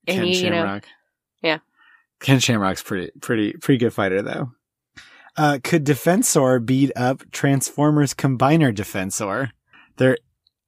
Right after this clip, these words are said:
Speaker 1: it's, let me see, let's get a picture up real quick of comics, um, of Transformer Defensor.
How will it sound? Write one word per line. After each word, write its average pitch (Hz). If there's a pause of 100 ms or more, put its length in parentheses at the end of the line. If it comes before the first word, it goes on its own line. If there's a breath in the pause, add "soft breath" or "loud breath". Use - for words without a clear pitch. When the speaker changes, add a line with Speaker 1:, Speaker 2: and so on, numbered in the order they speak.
Speaker 1:
it's, - (460)
let 143
me 147
see, -
let's 139
get 147
a 139
picture 117
up 101
real 101
quick - (200)
of 117
comics, 117
um, 107 (540)
of 113
Transformer 104
Defensor. 92